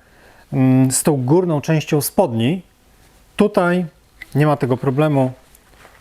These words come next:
Pach wieszam, nie muszę praktycznie się obracać. Bo to też jest czasami, zobaczcie, wkurzające, że co z tego, że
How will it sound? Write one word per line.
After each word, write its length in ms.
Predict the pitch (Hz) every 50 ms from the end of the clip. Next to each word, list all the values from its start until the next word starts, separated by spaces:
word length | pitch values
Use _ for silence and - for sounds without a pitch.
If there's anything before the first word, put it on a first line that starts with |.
| _ _ -
Pach 320 | 156 147 143 127 - - _ _ _ _ _ - -
wieszam, 380 | 113 147 147 - 151 131 123
nie 80 | 131 135
muszę 220 | 147 143 - 147
praktycznie 540 | - - 123 - - 139 - - - 127 123 - - - - - - -
się 220 | - - 139 135
obracać. 600 | 135 127 113 143 143 120 - - 101 - - - - _ - - - - - _ -
Bo 120 | 120 135
to 100 | - 160
też 220 | - - 214 208 -
jest 320 | 170 - - - - -
czasami, 380 | - 147 - - 151 147 139 131
zobaczcie, 420 | 131 156 - - - - 147 127
wkurzające, 800 | - - - 151 147 147 139 131 120 110 - 131 135 147 160 170 - - - - - - _ -
że 400 | 113 113 143 147 147 151 151 147 - _ _ _ _ - _ - - - - - _ _ -
co 220 | - - 233 262
z 120 | 247 - -
tego, 460 | - 160 131 123 143 143 139 139 135 - _ -
że 460 | 120 110 123 139 139 135 131 135